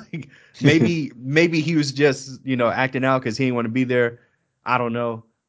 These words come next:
Speaker 1: but I don't want that on my team. That's just me personally. But, yeah.
Speaker 2: And the
Speaker 1: But
Speaker 2: Bucks
Speaker 1: yeah,
Speaker 2: got,
Speaker 1: um,
Speaker 2: like, a rookie coach, Adrian Griffin. We'll see how that works out.
Speaker 1: Yeah.
Speaker 2: I don't know.
Speaker 1: Yeah.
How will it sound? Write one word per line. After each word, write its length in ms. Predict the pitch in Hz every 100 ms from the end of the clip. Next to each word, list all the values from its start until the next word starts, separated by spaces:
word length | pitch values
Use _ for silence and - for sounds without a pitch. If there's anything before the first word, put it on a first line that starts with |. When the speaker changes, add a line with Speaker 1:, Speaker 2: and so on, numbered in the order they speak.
| -
Speaker 1:
but 360 | 101 95 87 _
I 240 | 110 113 107
don't 340 | 92 104 98
want 160 | 92 90
that 100 | 85
on 100 | 80
my 120 | 76
team. 220 | 73 -
That's 160 | 92 92
just 200 | 90 82
me 100 | 92
personally. 440 | - 82 - 71 90 _ _ _ _ _
But, 220 | 78 71 - _ _ _ _
yeah. 160 | - 101
Speaker 2:
And 80 | 95
the 60 |
Speaker 1:
But 80 | 85 120
Speaker 2:
Bucks 40 | 147
Speaker 1:
yeah, 60 | 104
Speaker 2:
got, 140 | 110
Speaker 1:
um, 60 | 98
Speaker 2:
like, 140 | 101
a 40 | 92
rookie 260 | 113 127 101
coach, 460 | 92 92 - - -
Adrian 320 | 101 101 98
Griffin. 340 | 107 107 107 - -
We'll 80 | 113
see 140 | -
how 120 | 104 95
that 80 | 92
works 220 | 95 -
out. 60 |
Speaker 1:
Yeah. 180 | 117 80 85 _ _ _ _
Speaker 2:
I 60 | 92
don't 120 | 95
know. 220 | 92 - -
Speaker 1:
Yeah. 300 | 110 85